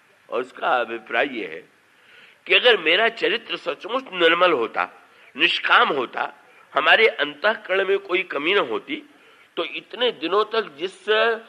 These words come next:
अ, रा-, जिसके गर्भ में रा-, में रहा, जिसने अपनी गोदी में मुझे खिलाया,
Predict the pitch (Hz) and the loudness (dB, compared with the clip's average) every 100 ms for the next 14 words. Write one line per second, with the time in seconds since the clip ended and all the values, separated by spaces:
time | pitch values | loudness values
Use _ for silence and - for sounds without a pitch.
0 | - - - - - - 135 147 151 143 | -20 -14 4 8 8 6 0 2 6 6
1 | 135 120 117 123 127 120 127 127 120 117 | 4 2 2 4 4 2 -2 -2 -12 0
2 | 214 220 202 180 196 175 123 156 196 202 | 0 2 -4 -2 0 2 4 2 2 0
3 | 208 190 143 135 143 120 107 190 92 - | 4 6 6 4 2 2 2 2 0 -2
4 | - _ - _ 131 202 170 214 196 - | -20 _ -20 _ -4 -4 -2 0 0 0
5 | 190 135 135 151 202 196 165 165 180 - | -4 0 0 0 -4 -4 -2 -4 -4 -6
6 | 101 101 170 185 90 | -4 4 6 4 2